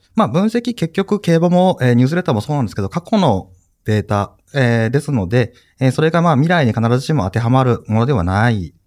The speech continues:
ですけれども、まあ、えーと、ニュースレターの方も、えー、分析すれば、じゃあ、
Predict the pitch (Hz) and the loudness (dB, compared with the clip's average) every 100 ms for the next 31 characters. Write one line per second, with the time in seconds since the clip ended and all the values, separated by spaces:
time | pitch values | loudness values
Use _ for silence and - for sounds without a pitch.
0 | _ 107 104 - 90 92 117 135 - _ | _ -6 -4 -4 -4 0 0 -2 -6 _
1 | _ _ _ - 214 - - _ _ _ | _ _ _ -4 -4 -4 -14 _ _ _
2 | _ _ _ _ _ _ _ _ 139 135 | _ _ _ _ _ _ _ _ -2 0
3 | 135 151 139 139 135 135 _ 139 170 240 | 0 2 2 4 2 -2 _ -2 0 0
4 | 247 208 165 147 180 185 131 92 - _ | 0 0 0 0 0 2 0 -2 -8 _
5 | - 110 101 95 113 131 131 139 151 156 | -6 -2 0 -2 0 0 -2 -4 -4 -6
6 | - - - 180 190 113 165 127 | -8 -12 -4 -2 0 0 0 -2